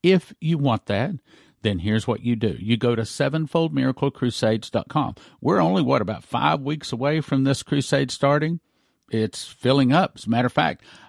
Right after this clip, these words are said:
I think that there's a deadline coming up where Hyatt is about to remove the special price for you to stay there. So you might want to go ahead and get signed up very quickly. Go to sevenfoldmiraclecrusades dot com.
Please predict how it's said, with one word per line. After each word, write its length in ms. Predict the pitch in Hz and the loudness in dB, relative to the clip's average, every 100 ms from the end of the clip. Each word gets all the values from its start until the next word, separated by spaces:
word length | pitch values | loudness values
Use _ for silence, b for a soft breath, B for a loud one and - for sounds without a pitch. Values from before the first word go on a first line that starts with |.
| _ | _
I 160 | 110 107 | -4 -4
think 360 | - - - | -2 -4 0
that 120 | 123 | -2
there's 260 | 113 131 107 | 2 0 2
a 100 | 104 | 0
deadline 500 | 87 185 151 107 104 | 2 0 2 0 0
coming 380 | - 117 110 120 | 0 2 2 2
up 200 | 127 - | 0 -2
where 260 | 123 117 | -2 0
Hyatt 520 | 98 - 170 165 110 - B B | -2 -2 0 0 0 -6 B B
is 140 | 107 110 | -2 0
about 300 | 117 117 - | 0 0 -2
to 100 | 110 | 0
remove 400 | 110 131 151 110 | 2 4 2 0
the 100 | 107 | -6
special 460 | - 113 - 95 | -2 -4 -2 -8
price 680 | 87 - 180 165 110 - - b b b b | -8 -4 0 0 -2 -12 -20 b b b b
for 200 | - 131 | -4 0
you 80 | 123 | 0
to 80 | 117 | 0
stay 320 | 107 - 196 | -2 2 2
there. 300 | 113 65 57 _ | 2 -4 -12 _
So 260 | - 107 101 | -2 0 0
you 300 | 98 110 107 | -2 -2 0
might 280 | 135 180 | 0 -2
want 200 | - 160 | -6 -6
to 80 | - | -6
go 160 | 151 151 | -2 -2
ahead 240 | 135 151 | 2 0
and 100 | 151 | 0
get 140 | 139 - | -4 -2
signed 360 | 143 139 135 | 0 2 4
up 180 | 123 - | 2 0
very 240 | 107 107 104 | -2 -2 0
quickly. 420 | - - - - b b b b | -2 -2 -6 -8 b b b b
Go 120 | - 107 | -4 -2
to 60 | |
sevenfoldmiraclecrusades 1700 | 95 - 113 147 147 175 170 151 143 - 143 - 127 - 104 110 - | -2 0 2 2 2 2 2 2 0 0 -2 0 -2 0 -2 -2 -4
dot 220 | - - | -6 -4
com. 360 | - 143 - | -4 -4 -6